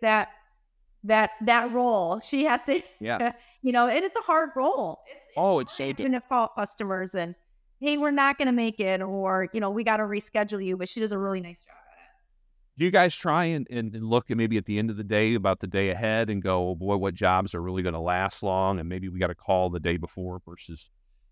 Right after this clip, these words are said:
Speaker 2: you know, the day of is a hard call. You know, you're at the hou-, you know, customers at the house. You don't, that's how you get upset people. How, so how do you kinda try and manage that the day before to avoid those?
Speaker 1: So we do. We try to look ahead a little bit. Um, it's
Speaker 2: Yeah.
Speaker 1: hard because,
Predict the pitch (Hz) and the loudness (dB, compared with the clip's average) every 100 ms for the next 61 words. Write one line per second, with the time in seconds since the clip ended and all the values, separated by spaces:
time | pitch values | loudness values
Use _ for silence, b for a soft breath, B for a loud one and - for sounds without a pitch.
0 | _ 104 95 90 123 170 156 147 123 117 | _ -6 -4 -4 2 4 6 4 2 -2
1 | - 117 104 - 92 76 - - 117 104 | -2 -2 -2 -2 -2 -2 -10 -6 -2 0
2 | 101 110 117 - 101 107 117 107 98 - | 0 0 -2 -2 0 0 0 -4 -8 -14
3 | _ - 117 - 110 104 92 92 113 113 | _ -2 -2 0 -4 -2 -2 0 2 4
4 | 107 104 110 104 110 98 117 - 104 92 | 4 0 -2 -2 0 2 0 0 -2 -2
5 | 90 - 87 76 90 - 78 107 - _ | -4 -4 -6 -6 -8 -10 0 0 0 _
6 | _ 165 175 147 139 110 120 101 98 98 | _ 4 4 4 0 0 0 0 0 0
7 | 104 101 90 90 87 87 95 85 90 85 | -2 -2 -4 -4 -4 -4 -10 -6 -6 -6
8 | - - - 92 85 82 80 _ _ _ | -12 -18 -12 -4 -4 -4 -14 _ _ _
9 | _ _ _ _ _ _ _ _ _ _ | _ _ _ _ _ _ _ _ _ _
10 | _ _ _ _ 339 311 269 254 240 - | _ _ _ _ 0 2 2 2 0 0
11 | 262 277 277 269 240 262 233 214 220 226 | 2 2 0 -2 -2 0 0 0 -2 -2
12 | 240 240 262 277 - 240 220 214 214 240 | -2 0 0 -2 -2 0 0 -2 -4 -6
13 | - - 254 240 196 202 240 202 196 | -8 0 2 4 0 -6 -4 -4 -6